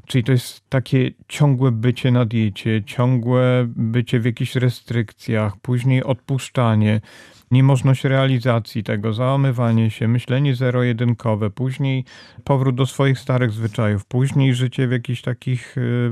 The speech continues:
wyrzutach sumienia i próba od nowa aranżacji tego, więc wydaje się, że ta metoda, jeżeli zastosujemy ją do naszych jakichś tam celów związanych ze zdrowiem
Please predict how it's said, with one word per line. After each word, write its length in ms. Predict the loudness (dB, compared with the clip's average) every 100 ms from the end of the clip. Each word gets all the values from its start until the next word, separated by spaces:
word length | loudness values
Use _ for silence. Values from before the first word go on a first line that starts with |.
| -4 -6
wyrzutach 520 | -4 -2 0 -2 -2
sumienia 680 | 0 2 4 4 2 0 0
i 340 | -2 -2 -4 -4
próba 400 | -2 0 -2 -4 _
od 200 | -2 2
nowa 760 | 4 4 4 4 2 0 0 -2
aranżacji 680 | 0 0 0 0 -2 -4 -4
tego, 340 | -2 -2 -2 -4 -12 -16 0
więc 460 | 2 2 0 -14 -8
wydaje 420 | -4 0 2 2
się, 380 | 0 0 0 0
że 520 | -2 -2 0 0 -2 -4
ta 120 | -2
metoda, 420 | 0 0 -2 0
jeżeli 360 | 0 -2 -2 -4
zastosujemy 840 | -2 -4 -4 -8 -4 0 2 2
ją 240 | 2 2 -2 -6
do 680 | -4 -2 0 0 -2 -2 -4 -2
naszych 420 | -2 0 -2 -4
jakichś 260 | -6 -6 -4
tam 200 | -2 -2
celów 460 | 0 0 2 0
związanych 520 | -2 -2 0 0 0 -2
ze 120 | -4
zdrowiem 540 | -2 -2 0 0 0